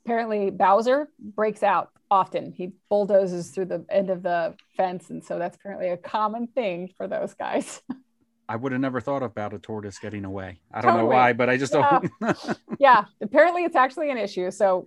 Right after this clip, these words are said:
Speaker 1: we, yeah, we, we protect, we are pet hub. We're not cat and dog hub. We, we, uh,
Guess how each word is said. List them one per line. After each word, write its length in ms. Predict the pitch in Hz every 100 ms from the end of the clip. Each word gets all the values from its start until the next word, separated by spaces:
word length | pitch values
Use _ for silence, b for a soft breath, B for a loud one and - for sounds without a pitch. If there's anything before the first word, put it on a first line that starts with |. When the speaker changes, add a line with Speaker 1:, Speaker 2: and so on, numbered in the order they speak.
| -
Speaker 1:
we, 220 | 226 214
yeah, 160 | 220 185
we, 140 | 196
we 200 | 233 269
protect, 420 | 320 392 330 294
we 180 | - 285
are 220 | 294 277 -
pet 240 | - 240 -
hub. 240 | - 190 190
We're 100 | 202
not 240 | 214 220
cat 200 | - 214
and 80 | 208
dog 240 | 190 175
hub. 200 | 175 175 202
We, 220 | 190 214
we, 360 | 202 214 214
uh, 240 | 190 185